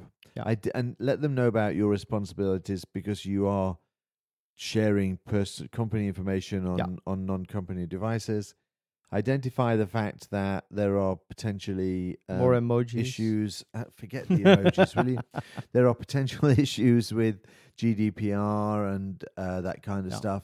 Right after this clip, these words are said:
Speaker 2: and basically try and convince people. But M S Teams will replace WhatsApp. No question about it.
Speaker 1: Yeah.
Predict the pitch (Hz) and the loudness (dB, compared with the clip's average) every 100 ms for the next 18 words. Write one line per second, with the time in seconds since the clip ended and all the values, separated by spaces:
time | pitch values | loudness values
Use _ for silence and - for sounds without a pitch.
0 | - 95 95 92 101 - 98 95 - 95 | -8 -6 -6 -2 -4 -4 -8 -8 -6 -4
1 | 98 98 95 90 - 110 104 90 135 120 | -4 -6 -6 -6 -4 -4 -2 -4 -2 -4
2 | - - _ _ _ _ _ _ 135 147 | -6 -18 _ _ _ _ _ _ -4 -2
3 | 143 - 135 127 95 90 143 143 - 127 | -2 0 0 0 -4 2 2 2 0 0
4 | 117 104 - - 90 _ _ _ _ _ | 0 -4 -4 -6 -12 _ _ _ _ _
5 | - 110 113 123 123 120 - 123 107 - | -10 -6 0 4 4 4 0 -4 -4 -6
6 | 101 95 98 101 87 - _ _ _ _ | -4 -4 -4 -4 -8 -10 _ _ _ _
7 | _ - | _ -8